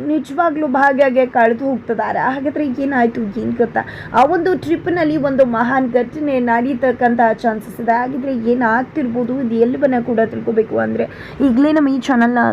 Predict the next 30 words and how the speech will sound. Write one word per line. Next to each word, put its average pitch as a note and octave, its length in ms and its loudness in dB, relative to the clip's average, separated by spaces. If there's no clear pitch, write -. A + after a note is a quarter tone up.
ಸಬ್ಸ್ಕ್ರೈಬ್ D#4+ 420 0
ಮಾಡಿ, C#4 300 2
ಹಾಗೆ A#3+ 400 2
ಒಂದು A3+ 300 4
ವಿಡಿಯೋವನ್ನ C4 760 0
ಪೂರ್ತಿಯಾಗಿ C#4+ 640 0
ನೋಡೋದನ್ನ A3 460 2
ಯಾವುದೇ D#4+ 400 6
ಕಾರಣಕ್ಕೂ A#3 420 2
ಕೂಡ A3 220 -2
ಮರಿಬೇಡಿ. G#3+ 540 0
ಇಲ್ಲಿ C#4 300 0
ಆದಿ C#4 520 4
ಮತ್ತೆ B3 360 0
ಭಾಗ್ಯ A3+ 420 0
ಇಬ್ರದ್ದು E4 400 4
ಕೂಡ D#4 200 4
ಒಳ್ಳೆ A#3 220 4
ಜೋಡಿ. A#3 400 0
ನನ್ನ C#4+ 220 0
ಸೊಸೆಗೆ C4+ 400 -2
ಒಬ್ಬ A#3+ 220 4
ಸಂಗಾತಿ B3 540 2
ಅವಶ್ಯಕತೆ A#3 560 -2
ಇತ್ತು, A3 300 2
ಅದು E4+ 340 4
ಆದಿ F4 400 4
ಯಾಕೆ C#4 260 2
ಆಗಿರ್ಬಾರ್ದು A#3 680 0
ಅಂತ A3+ 240 0